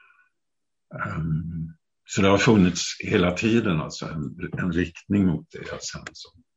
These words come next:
vuxen har arbetat med, alltså med teater. Ehm,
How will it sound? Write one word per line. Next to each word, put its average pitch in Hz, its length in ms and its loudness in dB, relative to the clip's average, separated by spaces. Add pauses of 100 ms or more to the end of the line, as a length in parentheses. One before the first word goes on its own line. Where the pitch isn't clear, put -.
(600)
vuxen 85 460 -6
har 82 120 -6
arbetat 80 720 -6
med, - 120 -14
alltså 78 300 -14
med 82 140 -20
teater. - 520 -16 (2750)
Ehm, 90 600 4